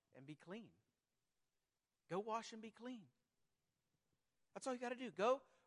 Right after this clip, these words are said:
go in the Jordan, dunk in seven times, and be clean.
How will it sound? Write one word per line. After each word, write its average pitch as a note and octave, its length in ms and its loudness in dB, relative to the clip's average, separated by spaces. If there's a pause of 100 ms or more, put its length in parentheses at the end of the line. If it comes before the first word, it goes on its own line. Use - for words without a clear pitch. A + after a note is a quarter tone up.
go A#3+ 180 10
in C#4 60 4
the C4+ 80 4
Jordan, G#3+ 460 4 (300)
dunk A3+ 260 6
in G#3+ 140 4
seven F#3 340 6
times, G3 540 2 (680)
and D#3+ 100 -2
be D#3+ 120 0
clean. F3 380 -6